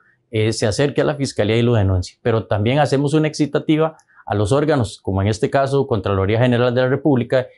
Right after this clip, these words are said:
y también a las diferentes auditorías de entidades públicas o privadas,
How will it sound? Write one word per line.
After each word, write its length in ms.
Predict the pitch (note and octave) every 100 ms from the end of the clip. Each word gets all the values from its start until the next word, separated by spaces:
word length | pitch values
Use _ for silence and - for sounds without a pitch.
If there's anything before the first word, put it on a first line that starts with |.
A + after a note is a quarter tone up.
| -
y 120 | C3
también 460 | A2+ G#2 C#3 D3+ -
a 100 | A#2
las 140 | G#2+
diferentes 520 | G#2 G2+ G#2+ A2 C3+
auditorías 720 | C3+ C3 C#3+ D3 D3+ C#3 A2 - - _
de 140 | G#2+
entidades 500 | A2 G2+ G2+ A2 C3+
públicas 420 | - B2+ A#2+ B2+ C#3+
o 80 |
privadas, 440 | C3+ D3 C#3 F3